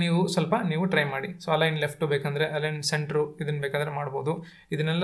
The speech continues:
ನಾವು LibreOffice writer ಮಾಡ್ಬೇಕಂದ್ರೆ ಕ್ಲೀನಾಗಿ ಡೆಪ್ತಾಗಿ ಹೇಳ್ಕೊಟ್ಟಿದ್ದೀವಿ. So ಆ, ದಯವಿಟ್ಟು ಆ ವಿಡಿಯೋಸ್ನ ಕೂಡ ದಯವಿಟ್ಟು ಒಂದ್ಸಲ ಹೋಗಿ ನೋಡಿ. So ಇಲ್ಲಿ so ಇದಾಯ್ತು. So next ಇಲ್ಲಿ ಬರ್ತೀನಿ ನಾನು. ಇದು left align, center align ಅಲ್ಲೇ ಇತ್ತು. So ಇಲ್ಲಿ ಇತ್ತಲ್ವಾ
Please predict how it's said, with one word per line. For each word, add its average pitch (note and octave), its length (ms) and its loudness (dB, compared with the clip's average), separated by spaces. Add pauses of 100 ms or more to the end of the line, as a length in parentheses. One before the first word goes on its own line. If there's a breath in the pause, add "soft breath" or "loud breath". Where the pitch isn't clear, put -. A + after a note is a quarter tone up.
ನಾವು E3 160 4
LibreOffice D#3+ 460 2 (120)
writer D#3 260 4
ಮಾಡ್ಬೇಕಂದ್ರೆ D#3 480 0 (160)
ಕ್ಲೀನಾಗಿ E3 520 0
ಡೆಪ್ತಾಗಿ D3+ 440 2
ಹೇಳ್ಕೊಟ್ಟಿದ್ದೀವಿ. D3+ 540 -2 (500 loud breath)
So F3+ 140 2
ಆ, - 20 8 (280)
ದಯವಿಟ್ಟು D3+ 340 4
ಆ D3 100 4
ವಿಡಿಯೋಸ್ನ D3+ 360 -2
ಕೂಡ F3+ 100 4 (120)
ದಯವಿಟ್ಟು C3+ 300 -2
ಒಂದ್ಸಲ C3+ 340 -6
ಹೋಗಿ C3+ 200 0 (380)
ನೋಡಿ. E3 200 2 (800)
So - 60 0 (160)
ಇಲ್ಲಿ F3+ 220 6 (1000)
so - 100 -10
ಇದಾಯ್ತು. E3+ 380 8 (280)
So F3 220 0
next F#3 260 0
ಇಲ್ಲಿ F3 160 -2
ಬರ್ತೀನಿ E3 320 2
ನಾನು. E3+ 140 0 (180)
ಇದು F3 100 0 (100)
left E3 240 2
align, E3+ 240 6
center D#3+ 220 2
align E3 200 2 (100)
ಅಲ್ಲೇ D#3 240 4
ಇತ್ತು. F3 180 -2 (320)
So D3+ 200 2
ಇಲ್ಲಿ C#3+ 160 -6 (520)
ಇತ್ತಲ್ವಾ D#3+ 320 0